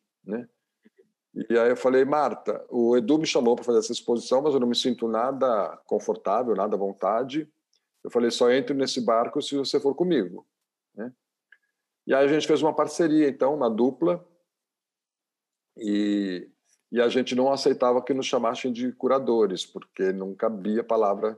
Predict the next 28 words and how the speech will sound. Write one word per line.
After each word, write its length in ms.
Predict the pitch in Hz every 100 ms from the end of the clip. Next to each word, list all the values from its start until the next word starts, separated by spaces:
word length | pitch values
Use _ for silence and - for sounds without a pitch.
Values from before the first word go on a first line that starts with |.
| _
até 220 | - - 110
então, 340 | 110 95 78 92
né? 160 | 104 - _ _
Então 140 | -
a 20 |
gente 80 | 107
falava 160 | 120 120
que 80 | 120
nós 380 | 120 120 120
éramos 240 | 123 117 113
apenas 320 | 120 135 135
provocadores. 1300 | - 151 147 156 - 151 120 92 78 - - - _ _ _ _ _ -
E 60 |
assim 200 | 131 160
como 220 | 151 151
provocadores, 920 | 151 180 175 175 151 127 151 180 131 107
a 40 |
gente 420 | 110 127 123 139
pegou 880 | 143 - 127 110 _ 113 123 123 117 -
um, 460 | 113 110 101 85 80 _ _ _
um 200 | 120 113
grupo 340 | 123 160 160
de 100 | 117
artistas 920 | 117 - - 113 - - 90 - - - _ _ _ 95
da 240 | 92 87
Galeria 360 | 95 95 95 92
Vermelho, 720 | 107 110 107 110 143 175 175 _ _
né? 240 | 104 139